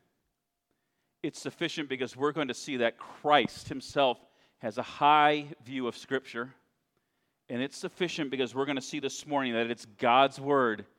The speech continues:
that we're called to build his church upon. Let's start by looking at Ezekiel thirty-seven and seeing that the word of God is sufficient to build my life on because God's word has the ability to bring life from death. Let's look at Ezekiel thirty-seven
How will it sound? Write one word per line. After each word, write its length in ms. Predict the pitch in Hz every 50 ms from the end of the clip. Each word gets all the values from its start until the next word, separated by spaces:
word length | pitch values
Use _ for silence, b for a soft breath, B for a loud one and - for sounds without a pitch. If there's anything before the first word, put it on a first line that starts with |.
| _ _ _ _ _ _ _
that 120 | - 110
we're 100 | 113 120
called 300 | - - - 120 117 110
to 80 | - 117
build 300 | 98 110 120 117 110 104
his 200 | 117 117 - -
church 560 | _ - - 117 104 98 - - - - - _ _ _ _ _
upon. 320 | - - - 95 87 78 76 _ _ _ _ _ _ _ _ _ _ _ _ _ _ _ _ _ _ _ _ _ _ _ _ _
Let's 140 | - - -
start 400 | - - - 202 170 156 156 147
by 100 | - 135
looking 260 | 131 139 139 - 151
at 80 | 135 127
Ezekiel 460 | 123 117 127 151 151 - 143 143 131
thirty-seven 720 | 123 - 151 139 131 127 - - - 160 147 127 123 113
and 120 | 117 110 -
seeing 260 | - - 156 139 131
that 80 | 123
the 80 | 113 117
word 200 | 117 123 127 127
of 60 | 123
God 200 | - 123 117 117
is 80 | 117 -
sufficient 460 | - 135 120 - 156 151 - 147 131
to 60 | 123
build 160 | 120 127 120
my 100 | 120 117
life 300 | 113 117 123 127 123 -
on 120 | 120 104 104
because 260 | 104 104 113 104 -
God's 360 | _ - 117 123 135 135 120
word 460 | 120 120 127 123 120 117 113 113 117 _ _ _ _ _ _ _ _
has 240 | _ 127 117 107 104
the 100 | 110 120
ability 400 | 113 98 123 131 131 123 117 113
to 100 | 110 110
bring 200 | 98 107 113 104
life 360 | 104 104 104 107 107 104 - - _ _ _ _ _ _ _ _ _
from 260 | _ - 113 107 101
death. 240 | 90 101 90 78 - _
Let's 220 | 123 123 - - -
look 120 | 135 -
at 60 | 123
Ezekiel 640 | 110 101 - 120 123 - _ 113 110 104 101 90 - _ _ _ _ _ _ _ _ _ _
thirty-seven 640 | 117 110 107 107 - - - 101 90 92 90 90 87